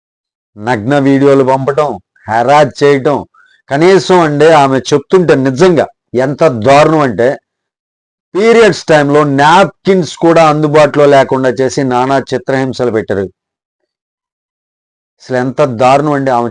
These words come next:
చెప్తుంటే నేను ఇప్పటికీ మర్చిపోలేకపోతున్నాను, ఈ రోజుకి నాకు నిద్ర పట్టని పరిస్థితిలో ఉన్నాను. నానా చిత్రహింసలు పెట్టారు.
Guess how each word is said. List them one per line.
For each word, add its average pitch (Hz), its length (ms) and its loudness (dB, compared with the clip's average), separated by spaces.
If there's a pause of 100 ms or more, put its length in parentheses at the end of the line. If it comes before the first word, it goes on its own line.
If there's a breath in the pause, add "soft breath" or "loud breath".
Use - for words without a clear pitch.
చెప్తుంటే 143 380 -4
నేను 127 220 -2
ఇప్పటికీ 160 460 0
మర్చిపోలేకపోతున్నాను, 135 1300 0 (380 soft breath)
ఈ 147 140 4
రోజుకి 180 400 4
నాకు 156 220 2
నిద్ర 139 300 0
పట్టని 147 360 -2
పరిస్థితిలో 139 580 0
ఉన్నాను. 127 420 -4 (720)
నానా 127 300 -2
చిత్రహింసలు 147 760 -2
పెట్టారు. 127 500 -2